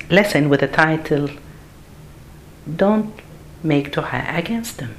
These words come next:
Today's lesson, the story of our lesson is about the Imam Azam Khashri. He was,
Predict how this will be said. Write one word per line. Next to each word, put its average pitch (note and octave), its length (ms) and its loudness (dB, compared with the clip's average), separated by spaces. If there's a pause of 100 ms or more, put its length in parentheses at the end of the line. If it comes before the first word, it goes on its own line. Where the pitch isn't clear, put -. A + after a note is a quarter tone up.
(1080)
Today's D#4+ 480 6
lesson, D3 520 2
the E3+ 80 -4
story D4 360 0
of C3 160 2
our B2 180 0
lesson D3 380 -4
is C3 180 -6
about C#3 520 -4 (160)
the C3+ 120 -2
Imam D#3+ 640 0
Azam B2+ 300 -2
Khashri. - 540 -6 (760)
He D4 200 6
was, G3+ 500 4